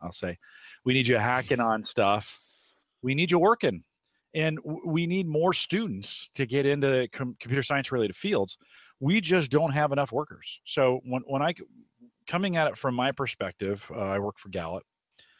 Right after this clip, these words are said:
Um, and in the city of Omaha, we represent two thousand of those jobs. This year, two thousand open computer science or computer-related jobs will be open in the city of Omaha. We fill those with folks from India and China today, but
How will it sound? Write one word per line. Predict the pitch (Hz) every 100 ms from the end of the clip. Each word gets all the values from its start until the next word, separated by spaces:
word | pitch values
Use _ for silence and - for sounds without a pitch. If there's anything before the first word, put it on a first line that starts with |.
| _ _
Um, | 120 110 110 117
and | 139 120 123
in | 123
the |
city | 117 190 139
of |
Omaha, | 127 208 131 101 92 98 _ _ -
we | 170
represent | 165 131 127 123 -
two | - 202 190
thousand | - 156 226 139 95
of | 98
those | 107 107
jobs. | - 175 101 -
This | 135 147
year, | 185 127 -
two | - 180
thousand | - 135 135 127 131 127
open | 127 - 139
computer | 127 123 123 120
science | - 113 113 98
or | 87 _ - - -
computer-related | 127 - 156 147 131 117 117 117
jobs | 92 107 98 95 104 120
will | 117
be | 107 -
open | 151 -
in | 98
the |
city | 92 127 107
of |
Omaha. | 117 113 95
We | 101 185
fill | - - 269
those | 226 95 90 101
with | 113
folks | 127 123
from | - 120
India | 117 117 101
and | 90
China | - 139 90
today, | - 107 107
but | 85 92